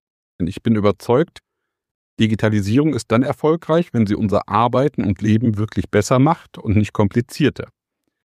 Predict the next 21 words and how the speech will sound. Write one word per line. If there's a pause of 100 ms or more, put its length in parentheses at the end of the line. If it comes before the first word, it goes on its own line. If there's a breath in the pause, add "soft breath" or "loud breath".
(220)
Herzlich
willkommen
zu
einer
neuen
Folge (260)
von
Mensch
Digital. (960)
Mein
heutiger
Gast
ist
Andreas
Spatz, (340)
Schulleiter
der
Grundschule
in
Jettingen-Scheppach
im